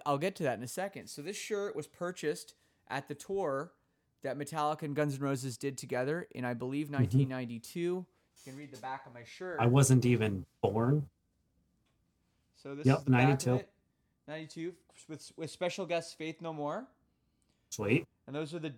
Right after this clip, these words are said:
Speaker 1: those are the dates. Um, and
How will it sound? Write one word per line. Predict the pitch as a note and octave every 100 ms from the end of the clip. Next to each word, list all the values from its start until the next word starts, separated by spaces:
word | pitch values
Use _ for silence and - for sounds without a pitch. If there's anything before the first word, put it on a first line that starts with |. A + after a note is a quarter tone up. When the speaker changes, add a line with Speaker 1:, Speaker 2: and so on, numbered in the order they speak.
| -
Speaker 1:
those | D#3 D3
are | D#3+
the | D3+
dates. | C#3 D#3 G3+ - - _ _ _ _ _ _ _ _ _ _ - - - -
Um, | C#3+ C#3+ C#3+ C#3 C#3 C3 _ _ _ _ _ _ _ _
and | C#3+ C#3+ D3 D3 C#3+